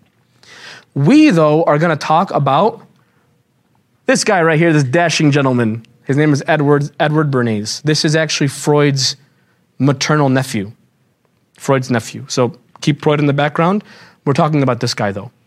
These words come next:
okay? Where Freud was the father of psychology, Edward Bernays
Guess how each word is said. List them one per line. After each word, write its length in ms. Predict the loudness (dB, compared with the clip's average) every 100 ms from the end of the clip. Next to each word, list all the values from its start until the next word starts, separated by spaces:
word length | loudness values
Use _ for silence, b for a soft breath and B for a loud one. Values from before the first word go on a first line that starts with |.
| _ -12
okay? 220 | -8 -8 _ _ _ _ _ _ _ _ B B B
Where 240 | -2 2 2
Freud 600 | -2 0 2 4 4 2
was 220 | 2 2
the 100 | -2
father 420 | 0 0 2 2
of 140 | 0 -2
psychology, 800 | -4 -2 0 0 0 -2 -4 -8 _ _ _ _ _ _ _ _ _ _ _ _ -4
Edward 280 | 0 2 2
Bernays 600 | 2 2 2 2 -2